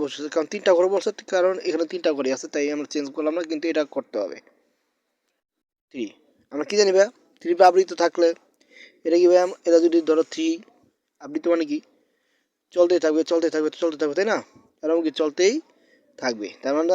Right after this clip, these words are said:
আমার তো এত কোনো সংখ্যা লাগবে না, তাই না? আমার লাগবে কি শুধু, আমার কটা লাগবে ভাইয়া? যে দুই দশমিক, ঠিক আছে? দুই দশমিক টু থ্রি, আমার কটা লাগবে ভাইয়া? আরেকটা লাগবে, মানে এখানে দুইটা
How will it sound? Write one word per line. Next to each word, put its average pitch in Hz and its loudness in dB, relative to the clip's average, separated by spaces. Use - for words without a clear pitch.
আমার 180 0
তো 190 2
এত 180 -4
কোনো 196 0
সংখ্যা 175 0
লাগবে 127 -2
না, 127 -10
তাই - -4
না? - -8
আমার 135 -8
লাগবে 160 0
কি - -20
শুধু, 196 -2
আমার 143 -8
কটা 170 0
লাগবে 180 0
ভাইয়া? 190 0
যে 139 -2
দুই 294 0
দশমিক, 113 -8
ঠিক 185 -6
আছে? - -10
দুই 135 -8
দশমিক 156 -8
টু 156 -6
থ্রি, 120 -12
আমার 135 -8
কটা 180 4
লাগবে 185 0
ভাইয়া? 247 -6
আরেকটা 170 2
লাগবে, 120 -4
মানে 135 -6
এখানে 151 -6
দুইটা 196 -2